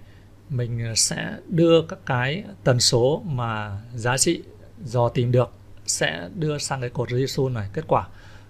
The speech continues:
Và thay vì bằng số là sẽ kết quả là tên của học sinh đưa vào cái cột result này. Thì chúng ta sẽ sử dụng công thức là bằng, ờ, index nha. Cái phần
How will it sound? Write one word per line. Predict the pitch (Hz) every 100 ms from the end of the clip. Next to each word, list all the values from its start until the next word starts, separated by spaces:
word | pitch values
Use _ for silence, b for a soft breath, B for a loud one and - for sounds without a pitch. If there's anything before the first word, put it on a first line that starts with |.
| -
Và | 131 110
thay | - 147
vì | 127
bằng | 117 110
số | - 117 147
là | 120 107
sẽ | - - 143 - -
kết | 165 165
quả | 120 95 - - - - - -
là | 127 107
tên | 98 143 135 117
của | - 110
học | 120 113
sinh | - 139 - B B B B
đưa | 143 131
vào | 123
cái | 123 -
cột | - 117 -
result | 165 120 131 - 131
này. | 120 98 -
Thì | 135 117
chúng | 127 135
ta | 143 135
sẽ | - 151
sử | - 117
dụng | 120 - -
công | 135
thức | 143 170 - - - - - 131
là | 107 104 82 - - - - - B B B - - - - - - - - - - - - -
bằng, | 123 110 101 87 - - - B B B - -
ờ, | 147 120 113 110
index | - 135 135 160
nha. | 156 117 - - - - - - - - - - - B B B B - -
Cái | 127 120
phần | - 131 120 117